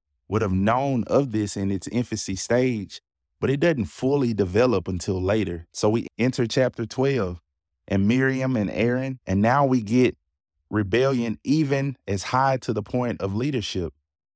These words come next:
Miriam and Aaron rebel against Moses.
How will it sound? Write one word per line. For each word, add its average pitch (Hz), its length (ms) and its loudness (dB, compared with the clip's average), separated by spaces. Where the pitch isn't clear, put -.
Miriam 131 640 2
and 104 160 0
Aaron 120 480 -2
rebel 110 440 0
against 107 340 -2
Moses. 107 540 -4